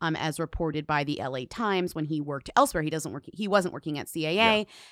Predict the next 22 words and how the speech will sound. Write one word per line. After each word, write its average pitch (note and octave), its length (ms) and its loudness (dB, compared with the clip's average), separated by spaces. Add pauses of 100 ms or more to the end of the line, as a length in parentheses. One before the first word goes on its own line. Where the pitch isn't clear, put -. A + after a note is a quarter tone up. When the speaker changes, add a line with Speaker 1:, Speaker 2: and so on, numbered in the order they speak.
(220)
Speaker 1:
And F3 440 2
the E3 140 -4
reason D3+ 320 2
why C#3 420 0 (100)
I'm C3+ 180 -6 (140)
connecting D#3+ 400 -2
that B2 220 -2
to D3 100 -8
him D3 160 -2
being C#3 220 -2
gay F#3+ 420 2
is D#3 220 -2
because F#3 400 -2
when F#3+ 260 2
he F3+ 140 2
was D3+ 100 -2
accused F3+ 600 -4
of D#3+ 160 0
basically F3 320 -2
saying E3 280 -2
to E3 100 -8
this D3+ 260 -6